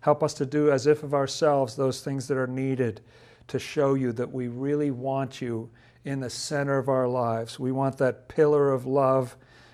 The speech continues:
and that, that pillar of truth to lead us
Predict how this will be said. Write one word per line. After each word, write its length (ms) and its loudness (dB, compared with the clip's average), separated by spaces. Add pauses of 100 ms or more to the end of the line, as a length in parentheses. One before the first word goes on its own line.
(120)
and 160 -2
that, 280 0
that 460 -4
pillar 420 4
of 260 -4 (320)
truth 520 0
to 120 -2
lead 380 0
us 320 -2